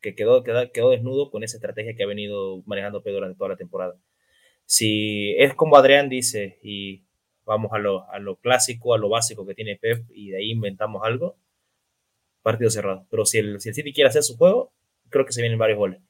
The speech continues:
Y ahí va a ser al que haga más, ¿no? O al que tenga mejor defensa.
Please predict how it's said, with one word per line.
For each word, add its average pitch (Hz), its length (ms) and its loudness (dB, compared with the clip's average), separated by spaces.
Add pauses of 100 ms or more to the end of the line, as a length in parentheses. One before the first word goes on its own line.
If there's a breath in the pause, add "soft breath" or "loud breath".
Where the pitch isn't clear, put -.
(240)
Y 117 60 4
ahí 131 100 10
va 123 80 12
a 113 40 6
ser 131 380 6 (1300)
al 110 200 -2
que 123 100 6
haga 113 140 4
más, 123 180 0
¿no? 175 160 -6 (1200)
O 120 100 8
al 117 80 8
que 120 80 0
tenga 131 160 6
mejor 123 200 6
defensa. 123 380 2